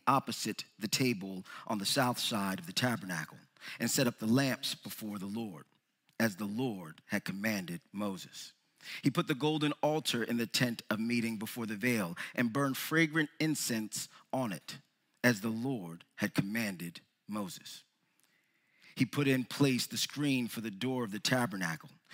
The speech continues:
and he set the altar of burnt offering at the entrance of the tabernacle of the tent of meeting, and offered on it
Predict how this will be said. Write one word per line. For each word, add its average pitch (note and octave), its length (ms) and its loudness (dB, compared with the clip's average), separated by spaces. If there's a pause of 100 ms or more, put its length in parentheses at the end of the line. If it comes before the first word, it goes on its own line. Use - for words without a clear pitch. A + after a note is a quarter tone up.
(160)
and B2 80 6
he B2 80 6
set D3 220 4
the A#2+ 200 -2
altar C3 460 2
of G2 160 0
burnt C3 280 0
offering A2 520 -2
at A2+ 120 0
the G#2+ 200 -4
entrance A#2 560 0
of G#2 80 -2
the G2 80 -4
tabernacle G2+ 720 -2
of G#2 80 -4
the G2 80 -6
tent A#2 260 -2
of F#2 120 -8
meeting, F#2+ 400 -4 (280)
and B2+ 220 0
offered C3+ 380 0 (100)
on A2 160 -2
it A2 100 -6